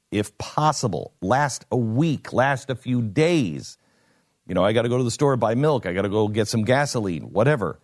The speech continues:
Have food storage, have some cash on hand, and I highly re-, recommend that you have gold in your hand, not paper gold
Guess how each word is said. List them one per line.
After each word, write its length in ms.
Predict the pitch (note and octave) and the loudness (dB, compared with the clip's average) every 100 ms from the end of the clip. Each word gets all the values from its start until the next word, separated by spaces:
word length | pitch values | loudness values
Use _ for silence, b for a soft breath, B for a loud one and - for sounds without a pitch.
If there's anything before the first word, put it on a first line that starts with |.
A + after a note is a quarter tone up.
| _ _ | _ _
Have 540 | - C3+ D#3 E3+ B2+ _ _ _ _ | -4 0 2 0 -4 _ _ _ _
food 380 | - C3+ D3+ D3 | -6 2 2 2
storage, 480 | - D3+ D3 D3+ - | 0 0 -2 -6 -12
have 300 | - B2+ C#3 | -4 -2 0
some 180 | C3 G#2+ | -2 -2
cash 380 | C3+ D3 C3+ | 0 0 0
on 140 | B2 A#2 | 0 0
hand, 320 | G#2+ G#2 G2+ b b b b b - | 0 0 -2 b b b b b -2
and 120 | F#2 | 0
I 140 | E2+ | 0
highly 680 | D2 - - - F#3 G#3 F#3 | -2 -10 -4 0 2 4 2
re-, 180 | C#3 B2+ B2+ | 2 0 0
recommend 580 | A2+ G2+ G2+ E2 A#1 A#1 | -2 -2 -4 -6 -6 -8
that 120 | - | -4
you 100 | G#2+ | 0
have 240 | G2+ E2+ | 0 0
gold 460 | E2+ G#2 E2 B1 - _ _ - | 0 0 0 -4 -10 _ _ 2
in 280 | E3 G3 G3 | 4 6 4
your 180 | D#3+ | 2
hand, 300 | C#3 B2+ E2 | 2 0 0
not 240 | D#2+ C#2+ - | -2 -6 0
paper 320 | D#3+ D#3+ D3+ | 2 4 2
gold 400 | A#2 G2 D#2 | 0 0 -2